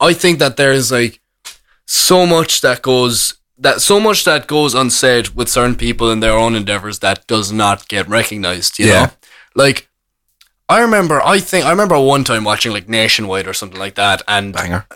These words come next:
Speaker 1: yeah. And, uh, I think they were doing something on E M Ts.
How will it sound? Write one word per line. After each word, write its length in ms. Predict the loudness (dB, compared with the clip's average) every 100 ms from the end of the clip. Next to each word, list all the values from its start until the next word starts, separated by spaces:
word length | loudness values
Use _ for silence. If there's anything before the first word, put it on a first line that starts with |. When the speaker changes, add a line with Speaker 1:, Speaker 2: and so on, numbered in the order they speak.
| _
Speaker 1:
yeah. 220 | -4 -4 -4 -12 -12 -6
And, 340 | 0 2 4 4
uh, 180 | 4 2
I 100 | 2
think 200 | 2 2
they 100 | 4
were 80 | 2
doing 240 | 2 0
something 320 | 2 0 0 2
on 280 | 2 0
E 160 | -2 0
M 100 | 0
Ts. 400 | 0 -2 -2 -4